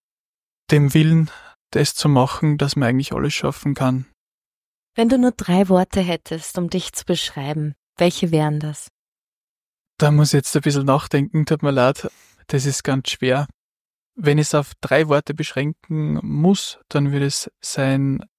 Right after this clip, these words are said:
Speaker 1: kommunikativ, offen und ehrgeizig.
Speaker 2: Wofür bist du in deinem Alltag am dankbarsten?
Speaker 1: Für meine Familie natürlich.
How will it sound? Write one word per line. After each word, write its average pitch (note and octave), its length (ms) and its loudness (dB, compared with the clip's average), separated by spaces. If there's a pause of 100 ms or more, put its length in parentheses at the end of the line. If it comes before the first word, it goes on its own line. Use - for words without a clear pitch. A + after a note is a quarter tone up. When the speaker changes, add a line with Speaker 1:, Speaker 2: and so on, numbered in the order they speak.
(760)
Speaker 1:
kommunikativ, D#3 1080 0 (920)
offen D3 520 0
und D3 640 -2 (760)
ehrgeizig. - 640 -4 (840)
Speaker 2:
Wofür C4 360 0
bist - 260 -2
du A3 40 4
in G3+ 60 4
deinem F3+ 300 2
Alltag F#3 640 -4
am - 60 -16 (160)
dankbarsten? D3 840 -10 (800)
Speaker 1:
Für C#3 260 2
meine B2+ 340 2
Familie C3+ 520 2
natürlich. C3+ 680 -6